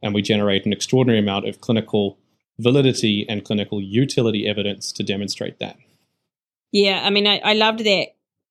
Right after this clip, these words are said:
Speaker 2: clinically meaningful difference and, and what my perception of that was that it makes a difference early. So then it empowers people to get the treatment. It might be less evasive treatment. You know, when you think of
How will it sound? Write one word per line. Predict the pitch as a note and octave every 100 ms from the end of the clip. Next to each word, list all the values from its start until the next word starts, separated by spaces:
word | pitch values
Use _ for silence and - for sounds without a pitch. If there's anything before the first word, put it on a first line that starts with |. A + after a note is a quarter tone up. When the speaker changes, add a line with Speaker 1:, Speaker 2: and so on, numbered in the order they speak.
| _
Speaker 2:
clinically | - A3+ G3+ - G3+ F#3
meaningful | F#3 F#3 F#3 F3 F3
difference | E3+ F3 F3 C4 D#3
and, | F3+ F3
and | - F#3
what | E3+ -
my | F#3 F3+
perception | F#3 - F#3 - F#3
of | D#3+
that | E3 D#3
was | - E3+ E3+ E3 - _ _ _ -
that |
it | F#3+
makes | G3 F#3+ -
a | F3
difference | E3+ D#3+ C#3+ -
early. | F#3 E3 C3+ E3+ - _ -
So | F3+
then | F3 F3
it | -
empowers | F3 F#3 F3+ E3+
people | E3+ E3+
to | D#3+
get | E3+
the | -
treatment. | E3 F#3 C3 C#3
It | G3
might | G#3+ -
be | G3
less | F#3 G3
evasive | F3+ F3+ G#3 - F#3
treatment. | - G3 G3 F#3 F3+ - - - -
You | -
know, | F3+ F3+
when | F3 G3+
you | F#3+
think | F#3 G#3 G#3
of | F#3